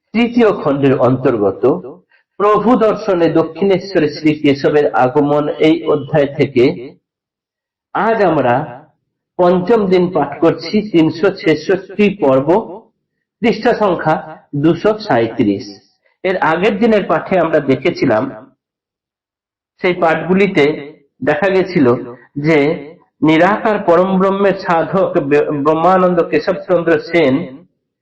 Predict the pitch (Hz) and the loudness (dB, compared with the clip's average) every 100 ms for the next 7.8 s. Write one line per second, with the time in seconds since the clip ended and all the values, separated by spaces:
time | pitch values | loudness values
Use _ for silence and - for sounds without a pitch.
0 | _ _ _ 202 185 226 269 262 202 175 | _ _ _ 0 2 2 4 2 0 -2
1 | 226 254 254 - 165 196 196 180 160 165 | 2 2 2 0 -2 0 0 0 0 2
2 | 151 139 160 131 107 - - _ _ _ | 2 2 0 0 -2 -14 -20 _ _ _
3 | 170 180 - 185 180 180 185 151 - 139 | -6 -6 -2 -2 0 -2 0 -2 -4 -8
4 | - 170 185 170 - - _ _ _ _ | -2 0 2 -2 -10 -20 _ _ _ _
5 | _ _ _ _ _ _ _ _ _ _ | _ _ _ _ _ _ _ _ _ _
6 | _ _ _ 175 160 156 - 156 147 143 | _ _ _ -6 -2 -2 0 0 0 0
7 | 135 139 127 120 123 110 110 104 | 0 2 2 0 -2 0 0 -2